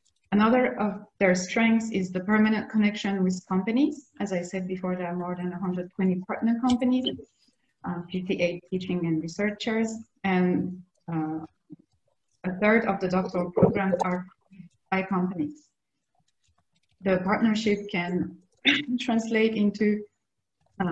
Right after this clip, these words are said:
research institutes such as the Sustainable Mobility Institute, the Lab, Lab Research Environment with Vinci, et cetera. Another strength of our schools is the,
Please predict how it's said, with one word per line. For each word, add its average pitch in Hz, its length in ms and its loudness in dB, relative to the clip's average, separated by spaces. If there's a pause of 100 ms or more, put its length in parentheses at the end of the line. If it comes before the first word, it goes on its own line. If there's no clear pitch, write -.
(480)
research 180 420 -2
institutes 202 600 -4
such 180 240 -4
as 170 220 -4
the 180 140 -4
Sustainable 190 640 -2
Mobility 185 520 0
Institute, 220 560 -4 (640)
the 175 240 0 (100)
Lab, 180 360 0
Lab 202 420 0 (140)
Research 196 420 0
Environment 185 580 2
with 170 240 -8 (460)
Vinci, 196 440 0 (520)
et 185 160 -8
cetera. 180 300 -4 (2000)
Another 233 320 6
strength 233 440 2
of 220 80 0
our 190 120 2
schools 185 480 -4
is 180 320 -4
the, 165 720 -4